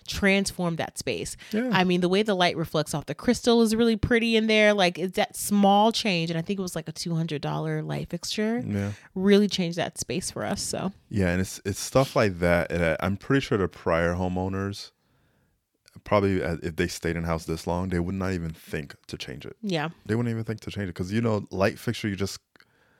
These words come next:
Speaker 2: you know, we all have so much going on in our lives,
Speaker 1: Mm-hmm.
Speaker 2: and we actually have stuff that breaks,
Speaker 1: Yeah.
Speaker 2: and we have, also have our own
Speaker 1: <laughs>
Speaker 2: lives to take care of.
Speaker 1: Yeah, that's
Speaker 2: So,
Speaker 1: right.
Speaker 2: like, to think of, uh, l-, pieces to update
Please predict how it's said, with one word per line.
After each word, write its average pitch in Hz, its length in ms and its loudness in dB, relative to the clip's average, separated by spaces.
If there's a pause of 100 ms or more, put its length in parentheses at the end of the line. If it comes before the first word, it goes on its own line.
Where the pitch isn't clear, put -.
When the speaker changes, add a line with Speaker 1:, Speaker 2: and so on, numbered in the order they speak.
(320)
Speaker 2:
you 107 80 0
know, 90 200 2
we 107 120 4
all 104 220 8
have 107 180 4
so - 340 0
much 90 220 -2
going 82 220 0
on 82 180 0
in 87 60 0
our 92 140 2
lives, 104 480 4
Speaker 1:
Mm-hmm. 190 520 -2
Speaker 2:
and - 160 0
we - 100 2
actually 92 300 2
have 87 100 4
stuff 98 220 0
that 78 180 -2
breaks, 85 520 -2
Speaker 1:
Yeah. 233 160 6
Speaker 2:
and 85 60 -4
we 85 80 2
have, 90 160 6
also - 240 2
have 90 120 6
our 85 160 4
own 90 220 0
Speaker 1:
<laughs> 90 40 0
Speaker 2:
lives 95 420 6
to - 60 -14
take 101 180 -2
care 104 100 2
of. 277 60 4
Speaker 1:
Yeah, 269 180 2
that's 247 260 -2
Speaker 2:
So, 233 60 -2
Speaker 1:
right. 147 180 6
Speaker 2:
like, 90 160 4
to 85 140 -2 (140)
think 95 280 0 (160)
of, 85 680 0 (440)
uh, 78 340 -2
l-, 80 440 -8
pieces - 360 -4
to 85 120 -2 (100)
update 110 480 -2